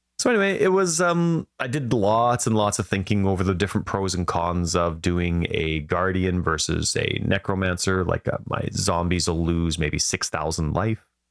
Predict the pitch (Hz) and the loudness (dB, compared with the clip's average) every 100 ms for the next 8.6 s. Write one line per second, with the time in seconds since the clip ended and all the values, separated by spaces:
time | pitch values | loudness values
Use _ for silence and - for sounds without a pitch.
0 | _ _ - - - _ _ _ 85 85 | _ _ -6 -6 -8 _ _ _ -2 0
1 | 82 92 90 87 80 - _ _ _ _ | 0 0 0 0 -2 -4 _ _ _ _
2 | - 95 78 - - 87 104 98 95 87 | -4 -2 -2 -2 -4 -2 0 0 2 2
3 | 85 92 - 92 90 82 60 82 85 85 | 2 0 0 0 0 -2 -2 -2 0 -2
4 | - - 85 82 - - 90 85 85 85 | -4 -2 -2 -2 -4 -4 -4 -2 -2 -2
5 | 87 82 - 80 82 - - 78 78 80 | -2 -4 -2 -2 0 -2 -2 0 0 0
6 | 80 - 85 85 82 76 85 92 120 - | -2 -2 -2 0 -2 0 0 0 -2 -6
7 | _ _ _ _ - 90 85 76 80 78 | _ _ _ _ -4 -2 0 0 0 2
8 | 95 104 95 78 80 90 | 0 0 0 0 -2 -2